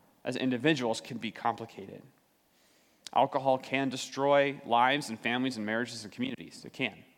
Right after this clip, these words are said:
So don't get me wrong, I, I understand the temptation to say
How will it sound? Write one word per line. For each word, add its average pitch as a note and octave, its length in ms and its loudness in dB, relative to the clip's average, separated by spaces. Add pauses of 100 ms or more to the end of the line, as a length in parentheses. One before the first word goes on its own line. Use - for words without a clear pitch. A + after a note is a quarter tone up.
(1040)
So D3 80 0
don't E3+ 180 6
get G3 120 2
me F3+ 100 4
wrong, E3+ 180 8
I, D3+ 280 6
I F#3+ 80 6
understand F3 520 2
the D3 60 2
temptation C#3+ 680 -2
to - 120 -8
say F#2+ 600 -2